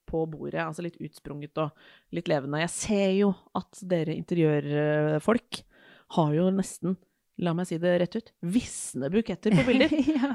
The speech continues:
Speaker 1: For dere liker så godt det der med at de liksom, noen bøyer hodet litt, og
Speaker 2: Ja.
Speaker 1: noen, ja.
Speaker 2: Jeg, jeg elsker det. Blomstene skal liksom, de skal være ordentlig godt utsprunget på
Speaker 1: Ja.
Speaker 2: festen. De skal ikke være kjøpt, eh, helt sånn nye, sånn helt nye. Nei,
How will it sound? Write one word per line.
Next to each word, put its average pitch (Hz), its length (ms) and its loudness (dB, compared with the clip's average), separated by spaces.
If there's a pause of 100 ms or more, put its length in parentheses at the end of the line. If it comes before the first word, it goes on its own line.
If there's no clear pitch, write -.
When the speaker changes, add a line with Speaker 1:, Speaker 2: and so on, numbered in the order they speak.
Speaker 1:
For 247 100 6
dere 233 180 8
liker 190 640 2
så 254 120 -4
godt 226 180 -2
det 233 80 0
der 196 200 2
med 196 120 0
at 190 80 -6
de 220 100 -4
liksom, 214 280 -4
noen 165 380 -4
bøyer 175 380 0
hodet 165 320 -2
litt, 147 200 0
og 208 180 6
Speaker 2:
Ja. 196 60 8
Speaker 1:
noen, 185 580 4 (200)
ja. 180 160 -2
Speaker 2:
Jeg, 226 260 4
jeg 214 680 2
elsker 165 520 -8
det. 196 100 -2
Blomstene 185 480 -6
skal 196 300 -8
liksom, 175 460 -6 (420)
de 214 80 -8
skal 226 160 -4
være 220 160 -2 (160)
ordentlig 180 420 -6
godt - 220 -8
utsprunget 156 640 -8
på 196 120 -4
Speaker 1:
Ja. 156 100 -2
Speaker 2:
festen. - 220 -6
De 208 100 0
skal 165 340 -2
ikke 180 160 -2
være 196 160 0
kjøpt, - 400 -10
eh, 185 180 2
helt 175 380 0
sånn 175 200 0
nye, 156 440 -2
sånn 160 360 -2
helt 170 320 -4
nye. 160 420 -2 (480)
Nei, 202 260 -2